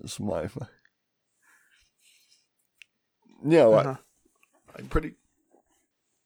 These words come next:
Speaker 1: I'm pretty sure I've read a couple times that there was, like, an actual couple places where they were like, "Oh, this would have been an issue, but we fixed it instantly 'cause we're not fucking morons," right? In Y two,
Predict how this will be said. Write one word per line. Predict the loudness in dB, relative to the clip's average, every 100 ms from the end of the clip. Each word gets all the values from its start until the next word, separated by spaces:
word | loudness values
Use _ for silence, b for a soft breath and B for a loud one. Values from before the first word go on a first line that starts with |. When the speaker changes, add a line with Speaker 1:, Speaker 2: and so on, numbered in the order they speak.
| _ _ _ _ _ _ _ _ -6
Speaker 1:
I'm | -4
pretty | -6 -8
sure | -6 -4
I've | -4 -2
read | -2 -2
a |
couple | -6 -10 -10
times | -8 -10 -10
that | -8 -4
there | -4
was, | -4 -8
like, | -8 -6
an | -6
actual | -6 -8 -10 -10
couple | -12 -14 -12
places | -12 -12 -14 -14
where | -14
they | -12 -10
were |
like, | -10 -4 -2
"Oh, | 0
this | -4 -4
would | -2
have | -2 -4
been | -6
an | -6
issue, | -8 -8 -10
but | -8 -6
we | -6
fixed | 0 -2 -2 -6
it |
instantly | -6 -6 -10 -12 -12 -8
'cause | -8 -6
we're | -4
not | -4 -4
fucking | -6 -6 -8 -8
morons," | -4 -4 -4 -6 -10 -14 -4
right? | -2 -2 -4
In | -4 0
Y | 2 2
two, | 0 -8